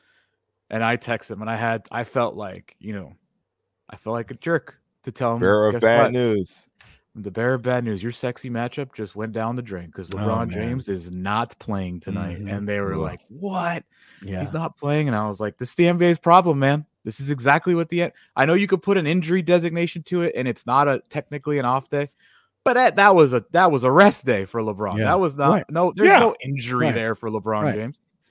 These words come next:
Speaker 3: Right. He comes
Speaker 1: And, you
Speaker 3: off
Speaker 1: know.
Speaker 3: winning the in-season tournament.
Speaker 1: <clears throat>
Speaker 3: Then he has to turn around and go play Dallas, has to
Speaker 1: Mm-hmm.
Speaker 3: put in a monster effort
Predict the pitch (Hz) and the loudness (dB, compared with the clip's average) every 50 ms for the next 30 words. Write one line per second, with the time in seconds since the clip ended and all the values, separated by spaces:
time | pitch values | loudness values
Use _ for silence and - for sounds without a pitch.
0 | _ - 196 165 117 104 107 110 - 156 151 156 160 175 165 165 165 165 160 156 | _ 6 6 6 6 4 0 0 4 4 6 8 8 8 8 8 6 6 6 6
1 | 156 151 147 143 143 151 143 - 165 156 151 165 160 131 143 123 110 101 101 123 | 6 6 6 6 4 4 4 4 2 2 4 2 0 2 2 2 2 2 0 -2
2 | - - _ _ _ _ _ _ - 110 139 147 165 175 175 165 160 - - 160 | -6 -10 _ _ _ _ _ _ 0 4 4 6 6 6 6 6 4 2 -2 -6
3 | 147 - 175 160 160 160 151 143 143 147 147 139 127 143 139 - - 156 151 139 | -4 0 2 2 4 4 4 4 4 4 2 2 2 2 2 4 4 4 4 4
4 | 135 123 113 110 110 117 - - - _ _ _ _ _ _ - 170 170 165 - | 4 2 2 0 -4 -8 -8 -10 -14 _ _ _ _ _ _ 0 0 0 0 0
5 | 175 151 - 180 175 160 156 147 139 131 131 135 139 143 143 151 170 170 - - | -2 0 2 4 4 4 4 2 0 0 -2 -2 -2 0 0 0 -2 -4 -4 -2
6 | 175 165 147 147 151 143 - 143 135 135 - | 0 0 2 2 0 2 2 0 -2 -2 -4